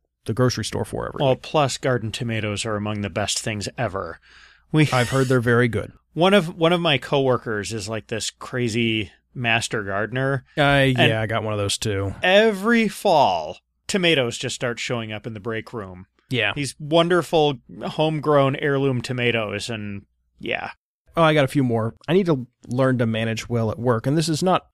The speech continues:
Speaker 1: <laughs> this is half resolution, half job requirement at this point.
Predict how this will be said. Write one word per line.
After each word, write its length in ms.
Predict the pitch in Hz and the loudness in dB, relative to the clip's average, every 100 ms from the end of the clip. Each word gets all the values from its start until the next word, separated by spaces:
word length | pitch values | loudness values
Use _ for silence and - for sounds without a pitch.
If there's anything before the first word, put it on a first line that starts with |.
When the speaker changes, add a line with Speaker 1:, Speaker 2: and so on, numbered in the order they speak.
| _ | _
Speaker 1:
<laughs> 180 | - 175 | -4 -2
this 160 | 165 151 | -2 -4
is 140 | 147 | -2
half 240 | 185 170 | 2 2
resolution, 500 | 156 143 135 139 - | 0 -2 -4 -6 -6
half 300 | 98 131 120 | -6 -6 -8
job 280 | 107 120 117 | -8 -8 -6
requirement 460 | 127 135 135 139 135 | -6 -2 -2 -2 -4
at 60 | |
this 120 | 147 - | -6 -6
point. 300 | 156 156 | -4 -6